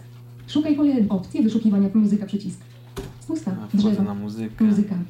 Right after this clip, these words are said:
Speaker 1: iTunes, muzyka, przycisk. iPhone, przycisk, biblioteka, przycisk, opcji oznaczone. Dla ciebie przycisk opcji, nie przeglądaj, przycisk radio, przycisk sklep, przycisk pasek boczny, biblio-, biblioteka.
Speaker 2: Szukamy sobie tego, gdzieś my, gdzie to nam się wpisało.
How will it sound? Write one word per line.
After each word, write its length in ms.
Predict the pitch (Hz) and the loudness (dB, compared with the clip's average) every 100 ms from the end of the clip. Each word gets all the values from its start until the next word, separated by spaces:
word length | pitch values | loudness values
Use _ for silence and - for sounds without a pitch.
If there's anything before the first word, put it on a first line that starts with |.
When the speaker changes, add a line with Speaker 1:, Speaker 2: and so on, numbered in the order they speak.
| - - | -12 -6
Speaker 1:
iTunes, 420 | 220 214 180 180 - - | 0 2 0 -2 -10 -2
muzyka, 340 | 220 202 202 | 2 4 2
przycisk. 340 | - 196 185 - - - - - | 0 -4 -6 -12 -18 -20 -20 -4
iPhone, 240 | 294 202 202 | 2 2 4
przycisk, 420 | 214 208 175 - | 2 0 -2 2
biblioteka, 520 | 202 190 196 165 190 | 2 2 0 -2 -4
przycisk, 320 | - 196 - | -4 -4 -4
opcji 300 | 185 - 196 | -6 -2 0
oznaczone. 420 | 190 202 202 185 185 208 | 2 2 2 0 0 2
Dla 160 | 208 | 2
ciebie 220 | 202 285 | 2 0
przycisk 340 | 285 196 180 - | 0 -4 -4 -6
opcji, 240 | 180 196 | -4 0
nie 80 | 190 | 0
przeglądaj, 420 | 196 214 269 285 | 2 2 2 2
przycisk 280 | 285 214 262 | 0 0 0
radio, 260 | 262 180 196 | 0 0 0
przycisk 360 | - 254 262 | 0 -2 -2
sklep, 220 | - 202 - | -2 -4 -2
przycisk 360 | 220 277 254 | -2 0 -2
pasek 260 | 240 226 180 | -2 -2 0
boczny, 220 | 180 208 | 0 2
biblio-, 280 | 196 196 196 | 2 2 2
biblioteka. 520 | 214 190 196 202 190 175 - - - - - - - - - - - - - | 2 2 2 0 -4 -10 -12 -20 -20 -20 -20 -20 -20 -20 -20 -20 -20 -18 -18
Speaker 2:
Szukamy 400 | - - 110 107 | -16 -10 -8 -8
sobie 300 | - 104 104 | -8 -8 -8
tego, 300 | 101 113 110 | -4 -4 -4
gdzieś 260 | 110 117 117 | -4 -6 -4
my, 160 | 113 | -6
gdzie 240 | 110 110 123 | -6 -6 -6
to 120 | 120 | -4
nam 160 | 113 110 | -6 -6
się 120 | 110 | -10
wpisało. 540 | - 107 113 104 107 | -12 -8 -4 -2 -2